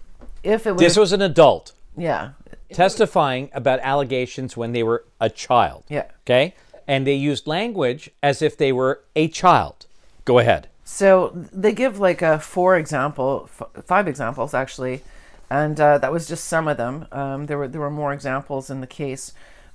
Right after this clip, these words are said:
Speaker 1: But if it was a child who was actually still a child testifying, you would expect to hear them use simple, naive language.
Speaker 2: Right. Good
Speaker 1: And
Speaker 2: point.
Speaker 1: in this case, the judge found that the simple, naive language being used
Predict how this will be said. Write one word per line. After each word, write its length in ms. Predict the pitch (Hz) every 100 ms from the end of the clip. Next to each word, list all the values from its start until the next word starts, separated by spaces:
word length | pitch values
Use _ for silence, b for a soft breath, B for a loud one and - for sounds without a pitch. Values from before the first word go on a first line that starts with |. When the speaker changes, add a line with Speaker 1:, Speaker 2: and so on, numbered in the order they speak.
| b
Speaker 1:
But 320 | 170 160 - - -
if 180 | 160 190
it 80 | 208
was 140 | 175
a 60 | 170
child 580 | - 180 190 147 165 170
who 120 | 170
was 100 | 160
actually 300 | 156 175 151
still 340 | - - 202 190
a 60 |
child 400 | - 123 131 123
testifying, 640 | - 214 - - 127 139 - b b b
you 80 | 175
would 100 | 175
expect 640 | 175 - 214 - - -
to 60 | 180
hear 220 | - 165
them 140 | 165 151
use 240 | 147 139
simple, 720 | - 151 - 151 147 139 135 - -
naive 580 | 147 143 151 147 143 139
language. 640 | 131 131 90 175 - - - b
Speaker 2:
Right. 240 | 123 95 85
Good 160 | 127
Speaker 1:
And 80 | -
Speaker 2:
point. 300 | 110 - - - b b 175
Speaker 1:
in 160 | 185
this 200 | 208 262
case, 540 | - 170 156 151 - - - - - -
the 140 | 165
judge 340 | 175 185 202 -
found 340 | 196 165 160
that 200 | 160 160
the 80 | -
simple, 480 | - 185 185 170 165
naive 500 | 160 160 160 156 139
language 760 | 151 247 208 120 131 185 - - b b -
being 320 | 160 156 160
used 580 | 151 156 156 156 -